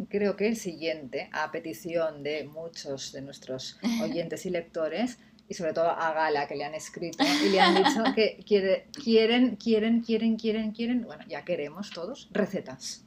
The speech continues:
Speaker 2: Recetas veganas.
Speaker 1: Recetas veganas.
Speaker 2: Pues, pum, ahora mismo me coges en el momento de qué podemos hacer. Pues
Speaker 1: Porque
Speaker 2: mira,
Speaker 1: Gala era vegetariana, pero ahora se ha hecho vegana.
Speaker 2: hace ya, me hice vegana hace más de un año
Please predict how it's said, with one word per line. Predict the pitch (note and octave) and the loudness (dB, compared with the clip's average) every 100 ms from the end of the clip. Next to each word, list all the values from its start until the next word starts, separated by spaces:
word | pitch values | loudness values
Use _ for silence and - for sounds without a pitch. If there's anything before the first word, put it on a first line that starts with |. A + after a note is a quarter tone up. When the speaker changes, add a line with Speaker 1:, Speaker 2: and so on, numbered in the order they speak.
| _ | _
Speaker 2:
Recetas | D#3 D3 G3 | -8 -4 -2
veganas. | D#3+ C#3 F3+ - - - _ | 0 4 2 2 -8 -16 _
Speaker 1:
Recetas | - F3 F3 G#3 | -8 -6 -2 0
veganas. | F3 D#3+ E3+ D3 C3+ - - - - | 0 -2 -2 -6 -10 -12 -20 -20 -6
Speaker 2:
Pues, | E3+ D#3+ D3 C#3+ C#3 C3+ - - _ _ | -2 2 2 0 -2 -4 -8 -20 _ _
pum, | - B3+ - | -8 -8 -6
ahora | D3 C#3 | -4 -2
mismo | C#3+ - F3+ | -2 -6 -8
me | F3+ D3+ | -8 -8
coges | - - A#3 A#3+ | -8 -6 -8 -8
en | - D#3+ | -8 -8
el | D#3 | -8
momento | D#3+ E3 E3+ G3 | -12 -14 -10 -8
de | F3 F3+ - | -6 -10 -14
qué | - G#3 A3+ A3 | -8 -6 -6 -8
podemos | F3+ F3+ G3 G3+ | -10 -8 -8 -10
hacer. | E3 - F3 - - - - - - - | -16 -16 -16 -16 -20 -20 -20 -20 -8 2
Pues | G3+ | 4
Speaker 1:
Porque | G3+ G3+ | 6 6
Speaker 2:
mira, | G3+ | 8
Speaker 1:
Gala | F#3 G#3 | 8 8
era | A#3+ | 6
vegetariana, | A#3+ G3+ F3+ D#3+ F3 A3 G3 D3 | 6 4 2 0 0 0 -2 -6
pero | D#3 D3 | -6 -4
ahora | D#3 G#3+ | -2 -2
se | A3 | -2
ha | E3 | -4
hecho | - E3 | -4 -8
vegana. | D#3 F3 G3+ C#3 C3+ - - | -4 -4 -4 -6 -10 -12 -10
Speaker 2:
hace | D3+ D#3 D#3+ | -8 -6 -4
ya, | D#3 D3+ D3 D3 | -2 -2 -2 -4
me | D3+ | -8
hice | - F#3+ | -6 -4
vegana | F3+ F#3 G#3+ | -2 -2 -4
hace | - F#3 F#3+ F#3+ F#3+ | -6 -8 -6 -8 -10
más | E3+ F#3 | -10 -8
de | F#3 | -6
un | E3+ | -4
año | F#3 B3+ | -2 -2